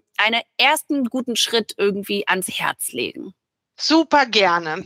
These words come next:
Speaker 2: Beim letzten Podcast, vielleicht hast du den auch gehört, da ging's ja um fünf Gründe, dein kreatives Hobby zum Beruf zu machen. Jetzt gehen wir schon einen kleinen Schritt weiter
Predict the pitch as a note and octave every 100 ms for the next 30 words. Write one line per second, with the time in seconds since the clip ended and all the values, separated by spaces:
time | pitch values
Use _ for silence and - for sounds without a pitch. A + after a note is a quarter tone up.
0 | - - C4 C4 D#4 F4+ - - F4 E4+
1 | E4+ - D#4 D4+ - C#4 C4 - G3+ F#3+
2 | F#3+ E3+ F#3+ D#3+ C#3+ C3+ G#3 A#3 - C4
3 | A#3+ A#3+ A#3+ A#3+ A#3+ G#3+ G3 C4 D4 -
4 | C4 A#3+ A#3 C4 C4 - - G#3+ A#3 A#3
5 | A3 G#3+ G#3+ G#3 F#3 F#3 - F#3+ F3+ -
6 | E3 D#3+ F#3+ E3+ A#3+ A3+ F#3 E3+ D#3+ -
7 | - D3 D3 E3 D3+ - D#3+ F#3+ F3+ -
8 | - - D3 D#3 D3 - - C#3+ D#3 E3
9 | D3+ D#3 C3+ C#3 C#3 - C3+ - A#2+ C3
10 | D#3 C4+